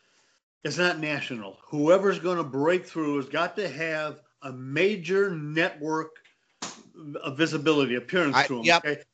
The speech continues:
Speaker 2: that's
Speaker 1: I have
Speaker 2: it.
Speaker 1: never seen Evolve or M L W. They're not on T V down here. I've got cable and a couple little things, you know.
Speaker 2: Yeah.
Speaker 1: They're not on any of my channels. I can't see 'em. So
Speaker 2: Yeah.
Speaker 1: how are they going to be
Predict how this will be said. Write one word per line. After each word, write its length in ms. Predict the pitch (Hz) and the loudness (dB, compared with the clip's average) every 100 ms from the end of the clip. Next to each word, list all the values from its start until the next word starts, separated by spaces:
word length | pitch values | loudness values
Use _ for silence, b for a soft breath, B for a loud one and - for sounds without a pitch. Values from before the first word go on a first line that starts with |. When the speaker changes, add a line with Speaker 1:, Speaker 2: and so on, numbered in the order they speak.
| - | -2
Speaker 2:
that's 140 | 139 | 4
Speaker 1:
I 60 | 208 | 6
have 120 | 220 | 6
Speaker 2:
it. 60 | 190 | 2
Speaker 1:
never 200 | 196 208 | 0 -2
seen 540 | - 226 208 190 170 - - | -6 -6 -6 -6 -8 -14 -12
Evolve 640 | 170 135 143 143 165 165 _ | -10 -4 -2 0 -2 -6 _
or 220 | 170 185 185 | -4 -2 -2
M 180 | 180 | -4
L 140 | 180 175 | -2 -2
W. 460 | 185 190 185 123 113 _ _ 160 | -4 -6 -6 -8 -12 _ _ -4
They're 140 | 214 | -2
not 220 | 220 208 | 0 0
on 180 | 202 202 | 0 -2
T 200 | - 220 | -6 -10
V 160 | 202 214 | -8 -8
down 240 | 175 139 | -6 -6
here. 200 | 127 113 117 | -10 -12 -10
I've 160 | 160 | -10
got 200 | 190 190 | -6 -8
cable 340 | - 151 151 165 | -8 -10 -8 -10
and 100 | 143 | -8
a 20 | |
couple 200 | 170 156 | -10 -8
little 200 | 151 151 | -8 -6
things, 420 | 143 185 175 151 - | -6 -6 -6 -6 -6
you 80 | |
know. 240 | 151 156 - 208 | -6 -6 -10 -10
Speaker 2:
Yeah. 200 | 202 185 | -6 2
Speaker 1:
They're 120 | 226 | 4
not 240 | 214 202 | 4 2
on 160 | 202 202 | 2 -2
any 220 | 202 202 | -4 -4
of 80 | 202 | -6
my 140 | 202 202 | -6 -6
channels. 560 | 202 220 214 175 - - | -6 -8 -6 -8 -8 -6
I 120 | 202 | -8
can't 300 | 202 220 202 | -6 -6 -6
see 280 | - 147 135 | -8 -6 -4
'em. 200 | 156 160 _ b b b | -6 -10 _ b b b
So 240 | - 180 | 0 4
Speaker 2:
Yeah. 160 | 214 202 | 6 6
Speaker 1:
how 60 | 220 | 6
are 40 | |
they 120 | 208 196 | 2 2
going 280 | 185 180 147 | 2 0 -2
to 60 | |
be 380 | 151 170 160 156 | 0 2 2 -4